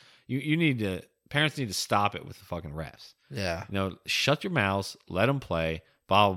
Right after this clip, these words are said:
Speaker 1: blah." Well, evidently, these people didn't get the fucking memo.
Speaker 2: <laughs>
Speaker 1: And then the, the ref actually stopped the game and was like, "Hey, you talk to our coach. You wanna get your fans under control?" <laughs>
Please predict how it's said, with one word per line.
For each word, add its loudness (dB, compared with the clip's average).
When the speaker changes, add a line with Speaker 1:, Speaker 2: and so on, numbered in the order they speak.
Speaker 1:
blah." -10
Well, 4
evidently, 4
these 0
people 2
didn't -2
get -4
the -12
fucking -6
memo. -12
Speaker 2:
<laughs> 6
Speaker 1:
And 6
then 10
the, 8
the -2
ref 8
actually 6
stopped 0
the -8
game 0
and -6
was -10
like, -4
"Hey, -2
you -2
talk 6
to 4
our 6
coach. 2
You 0
wanna -4
get -4
your -2
fans -2
under -2
control?" 0
<laughs> -20